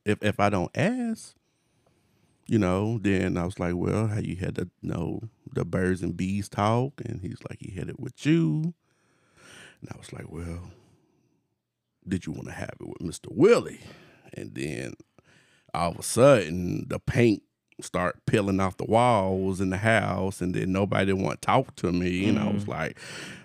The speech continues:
Speaker 1: "Okay, okay, well, you know, whenever you wanna learn about the Rockwellers and pit bulls, you know,
Speaker 2: Stop.
Speaker 1: then, then, you know, come and holler at Mister Willie." But I'm gonna get him together tonight. You know, I had,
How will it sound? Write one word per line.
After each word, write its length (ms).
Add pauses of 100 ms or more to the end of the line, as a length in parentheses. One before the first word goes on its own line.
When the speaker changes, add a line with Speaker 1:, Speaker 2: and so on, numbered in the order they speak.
Speaker 1:
"Okay, 380 (680)
okay, 340 (100)
well, 180
you 120
know, 320
whenever 320
you 100
wanna 240
learn 200
about 220
the 100
Rockwellers 640
and 120
pit 260
bulls, 560
you 160
know, 240
Speaker 2:
Stop. 140
Speaker 1:
then, 200 (120)
then, 160
you 60
know, 360 (180)
come 220
and 80
holler 240
at 60
Mister 260
Willie." 280 (1200)
But 120
I'm 60
gonna 120
get 120
him 100
together 320
tonight. 380
You 140
know, 180
I 40
had, 160